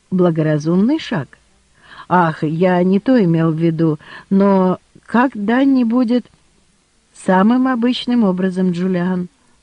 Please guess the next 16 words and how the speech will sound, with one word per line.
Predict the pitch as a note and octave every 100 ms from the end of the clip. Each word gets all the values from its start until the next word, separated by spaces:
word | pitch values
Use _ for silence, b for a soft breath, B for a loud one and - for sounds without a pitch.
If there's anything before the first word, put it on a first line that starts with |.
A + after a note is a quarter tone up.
| _
со | F3+ E3
смехом | - F#3 B3+ B3 B3
перебила | A3+ A3 G#3 F#3+ A3 G#3+ G#3
кузена | E3+ E3+ D#3+ F3+ F#3 F#3+
Даниэль. | E3+ D#3+ D3+ C3+ C3+ - b b b b _
«Только | F#3+ F3
не | G3 F#3
смущайтесь, | - F3+ - G3 F#3 D#3+ -
пожалуйста. | E3 D#3+ D3 B2+ - - - _ b b b b b b b
Или | - A#3 C4+
это | C4+ D4
вас | C#4 C#4 - -
шокирует?» | - D4 - C#3+ B2+ B2+ - _ _ _ _ _ _ _ _ _ -
Да | D#3 D#3
нет | D3+ F#3+ A3+
же. | F3